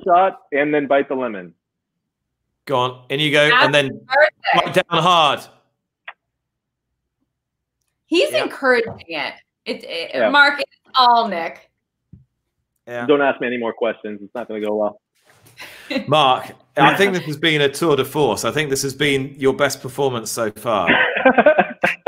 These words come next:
Speaker 1: I don't know about that, but I appreciate that, Nick.
Speaker 2: Um,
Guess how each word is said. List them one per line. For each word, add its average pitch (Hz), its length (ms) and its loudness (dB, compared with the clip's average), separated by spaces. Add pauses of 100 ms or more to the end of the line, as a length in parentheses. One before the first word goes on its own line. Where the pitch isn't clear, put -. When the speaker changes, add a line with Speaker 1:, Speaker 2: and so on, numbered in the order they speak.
(1160)
Speaker 1:
I 151 100 4
don't 147 100 4
know 139 140 2
about 120 240 4
that, 117 260 2
but 131 140 0
I 127 80 4
appreciate 131 420 -2
that, 127 240 -6
Nick. 170 180 -2
Speaker 2:
Um, 107 760 -2